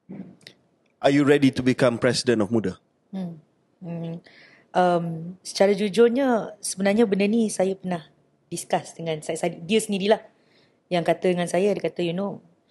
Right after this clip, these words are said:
Speaker 2: if anything happens, we have to decide." And he wants to discuss that then.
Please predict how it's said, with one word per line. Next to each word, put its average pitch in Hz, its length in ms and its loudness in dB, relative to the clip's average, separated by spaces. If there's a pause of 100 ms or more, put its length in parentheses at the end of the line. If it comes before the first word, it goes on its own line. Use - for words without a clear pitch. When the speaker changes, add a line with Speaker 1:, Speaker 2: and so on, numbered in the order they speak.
(260)
Speaker 2:
if - 180 -8
anything 165 340 -2
happens, 196 480 0 (540)
we 170 240 -4
have 175 160 -2
to - 80 -8
decide." 170 420 -2
And 165 220 -6
he 175 260 -4
wants 175 300 0
to 170 80 -8
discuss 165 340 -2
that - 220 0
then. 170 240 2